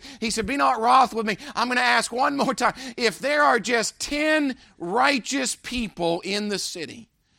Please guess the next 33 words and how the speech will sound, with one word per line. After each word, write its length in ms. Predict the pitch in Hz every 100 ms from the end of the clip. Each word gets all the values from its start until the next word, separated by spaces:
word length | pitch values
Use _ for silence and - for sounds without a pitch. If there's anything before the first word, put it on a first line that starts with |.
| _ _ _
would 180 | 143 139
you 80 | 135
spare 400 | - 143 147 147
the 100 | 135
city?" 460 | - 123 92 - _ _ _ _ _ _ _ _ _ _ _
And 100 | 143
you 60 | 165
know, 140 | 185
the 80 | 156
Lord 320 | 165 175 135
said 460 | - 147 127 113 117 _ _ _ _
that 100 | 139
he 80 | 143
would, 320 | 175 117 90 _ _ _ _ _ _ _ _ _ _ _ _ _ _ _
which 220 | - 143 -
goes 220 | 165 151
to 100 | 135
show 300 | - 185 180
us 140 | 143
that 180 | - 139
there 140 | 139 143
wasn't 340 | 151 131 135
even 260 | 139 127 110
ten 480 | - 151 156 165 156 _ _ _
righteous 580 | 117 135 156 - 160 -
people 540 | - 135 104 - - _ _ _ _ _ _ _ _ _ _ _ _ _ _
in 140 | 123
the 80 | 120
cities 460 | - 170 123 113 110
of 120 | 101
Sodom 380 | 131 127 120 117
and 100 | 113
Gomorrah. 460 | 110 101 80 -